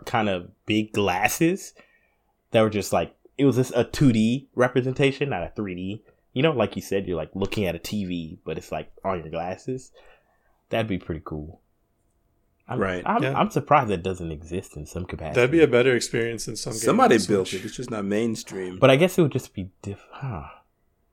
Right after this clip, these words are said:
Speaker 1: Yeah, where, where would, where would, I guess chips are so small now and powerful. You could probably get away with
Speaker 3: You, you know what else this discussion makes me think is that maybe, I mean, obviously it works for a lot of people, but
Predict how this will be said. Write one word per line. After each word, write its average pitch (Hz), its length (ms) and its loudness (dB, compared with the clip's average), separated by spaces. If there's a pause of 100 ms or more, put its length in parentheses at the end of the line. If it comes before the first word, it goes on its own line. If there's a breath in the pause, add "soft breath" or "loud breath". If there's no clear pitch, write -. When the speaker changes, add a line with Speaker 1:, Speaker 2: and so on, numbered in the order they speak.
(340)
Speaker 1:
Yeah, 110 120 2
where, 113 200 2
where 123 180 0
would, 117 280 0
where 123 200 0
would, 117 220 -4 (200)
I 123 80 -6
guess 202 220 -4
chips - 360 -2
are 87 60 -4
so - 160 -10
small 92 400 -6
now 78 260 -10
and 78 100 -14
powerful. 85 580 -8 (840)
You - 80 -14
could 87 120 -10
probably 82 240 -8
get 82 120 -8
away 80 180 -8
with 78 140 -6
Speaker 3:
You, 196 180 0 (840)
you 151 100 2
know 233 80 4
what 214 120 8
else 147 200 8
this 139 140 0
discussion 135 460 0
makes 120 220 -2
me 120 80 -2
think 120 380 -6
is 113 200 -6
that 120 360 -2 (220)
maybe, 180 720 -2 (200)
I 151 60 0
mean, 165 120 4
obviously 202 380 6
it 143 80 6
works 131 200 2
for 147 80 0
a 123 60 6
lot 123 140 4
of 117 60 0
people, 160 380 -4
but 135 400 -2